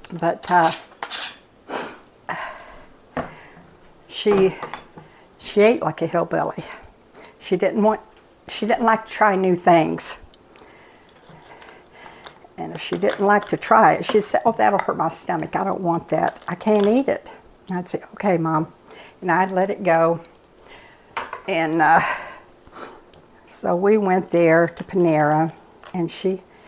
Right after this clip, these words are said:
got their cream of broccoli soup. And, you know, they always give you the, the bread and with it. And, uh,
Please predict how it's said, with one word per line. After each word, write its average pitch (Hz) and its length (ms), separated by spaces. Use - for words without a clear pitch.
got 175 300
their 190 180
cream 175 260
of 196 120
broccoli 170 380
soup. 160 580
And, 165 320
you 185 100
know, 170 120
they 165 140
always 160 300
give 165 200
you 165 80
the, 160 120
the - 140
bread 160 560
and 165 220
with 170 340
it. 175 280
And, 160 320
uh, 156 240